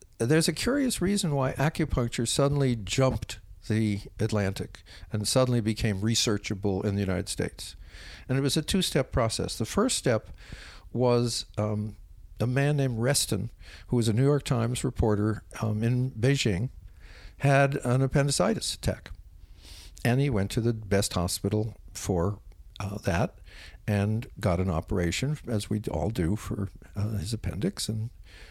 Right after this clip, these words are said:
was fine. The anesthesia, however,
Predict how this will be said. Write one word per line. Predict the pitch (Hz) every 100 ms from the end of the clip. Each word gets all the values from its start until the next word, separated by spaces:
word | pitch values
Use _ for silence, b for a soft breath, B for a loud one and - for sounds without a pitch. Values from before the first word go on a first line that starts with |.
| B
was | 151
fine. | - 269 151 113 - - B B B B -
The | 151 170
anesthesia, | 147 175 156 - 294 339 147
however, | 131 110 107 98 120 127